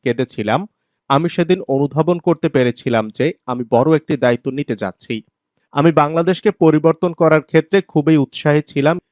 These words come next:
কিন্তু আমার সঙ্গে, দেশের সঙ্গে ও দলের সঙ্গে শত্রুতা করা হয়েছে।" তিনি বলেন, "আমি পরিবারতন্ত্রে বিশ্বাস করি না। মাঠ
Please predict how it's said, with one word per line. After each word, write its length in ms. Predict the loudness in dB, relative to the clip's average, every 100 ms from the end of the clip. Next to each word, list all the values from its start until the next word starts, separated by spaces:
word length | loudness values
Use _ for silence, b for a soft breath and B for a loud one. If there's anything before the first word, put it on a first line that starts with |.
| _
কিন্তু 240 | 2 4 2
আমার 300 | 2 2 -2
সঙ্গে, 440 | 0 -2 0 -2
দেশের 420 | -2 0 0 0
সঙ্গে 460 | -2 0 -2 0 -2
ও 140 | -2 -2
দলের 280 | 0 2 0
সঙ্গে 400 | -2 -2 -2 -2
শত্রুতা 600 | -6 -2 -2 _ -4 -2
করা 240 | 0 0 0
হয়েছে।" 520 | 0 -2 0 -2 -2 _ _ _ _ _ 0
তিনি 180 | 0
বলেন, 320 | 4 2 2 -2
"আমি 180 | -4
পরিবারতন্ত্রে 800 | -2 2 2 2 0 0 -2 -2
বিশ্বাস 440 | -4 -4 -4 -6 -2
করি 260 | -2 -2
না। 180 | -2 -6 -6 -6
মাঠ 220 | -4